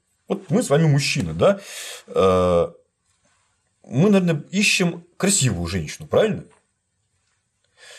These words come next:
Э, смотрим сначала внешний вид. Э, да, вот эта самая красивая женщина,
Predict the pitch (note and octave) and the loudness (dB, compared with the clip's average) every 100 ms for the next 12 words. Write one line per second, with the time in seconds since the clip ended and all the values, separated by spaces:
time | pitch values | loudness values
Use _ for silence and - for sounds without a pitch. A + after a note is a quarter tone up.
0 | - - E2+ F#2 E2+ C#3+ A3 A2+ G2 C3 | -20 -4 2 2 2 2 2 0 -2 0
1 | G2+ G2 G#2+ G#2 G2 E2 - - _ _ | 0 0 -4 -2 -4 -4 -12 -20 _ _
2 | _ _ _ _ _ - - - - G#2 | _ _ _ _ _ -20 -20 -20 -4 2
3 | G#2+ G2 A2 D3 D#2 - - G#3+ G3 G#3 | 2 2 2 2 0 -8 -6 -4 0 0
4 | F3+ E3 D#3+ G3+ G3 D#3+ F#3+ G3+ G3 F#2 | 0 0 -2 0 0 0 0 0 -2 -4
5 | D2+ | -10